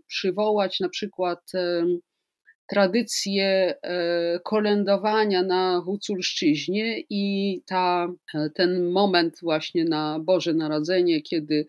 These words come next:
kiedy kończy się już, e, liturgia i zbierają się zewsząd, em,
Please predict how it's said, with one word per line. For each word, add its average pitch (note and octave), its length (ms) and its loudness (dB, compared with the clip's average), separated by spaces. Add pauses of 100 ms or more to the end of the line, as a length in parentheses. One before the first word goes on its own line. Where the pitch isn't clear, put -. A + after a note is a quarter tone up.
kiedy F#3 320 2
kończy G#3 460 -2
się F3 440 0
już, F3 480 -4
e, E3+ 300 2
liturgia A#3+ 1000 -2
i A#3+ 220 -4
zbierają A3 760 0
się G#3 380 0
zewsząd, F#3+ 640 -2 (260)
em, E3+ 720 -2